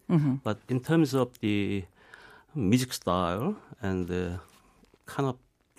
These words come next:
Speaker 2: everything related to the K-pop,
Speaker 1: Mm-hmm.
Speaker 2: we can see some elements before the rise, uh,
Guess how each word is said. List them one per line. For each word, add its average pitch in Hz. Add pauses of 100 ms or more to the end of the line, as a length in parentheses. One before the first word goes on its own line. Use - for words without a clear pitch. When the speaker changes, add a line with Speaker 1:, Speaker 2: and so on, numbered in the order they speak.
(160)
Speaker 2:
everything 131
related 107
to 92
the 87
K-pop, 113
Speaker 1:
Mm-hmm. 170 (440)
Speaker 2:
we 127
can 180
see 233
some -
elements 117 (760)
before 123
the 107
rise, 95 (220)
uh, 110